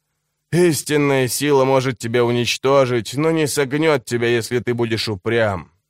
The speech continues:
Он, этот кусок души Бога, пока что спит. Просыпается он лишь, когда возникает угроза твоей жизни, как во время поединка с бароном или драки в городе. Но делает он это всё проще и быстрее.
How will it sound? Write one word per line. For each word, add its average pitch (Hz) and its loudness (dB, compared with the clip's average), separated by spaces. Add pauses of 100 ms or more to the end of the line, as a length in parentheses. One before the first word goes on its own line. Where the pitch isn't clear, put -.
(100)
Он, 139 2
этот 123 -4
кусок 123 -2
души 120 -2
Бога, 120 0
пока 113 -2
что - -10
спит. 107 -12 (460)
Просыпается 131 0
он 127 0
лишь, 135 -2
когда 127 0
возникает 123 -2
угроза 135 0
твоей 139 0
жизни, 120 -2
как 220 -2
во 214 2
время 185 0
поединка 143 -2
с 120 -8
бароном 120 2
или 101 -4
драки 104 -2
в 90 -10
городе. 87 -6 (380)
Но 139 0
делает 143 0
он 127 0
это 120 -2
всё 117 -4
проще 120 -2
и 101 -4
быстрее. 92 -8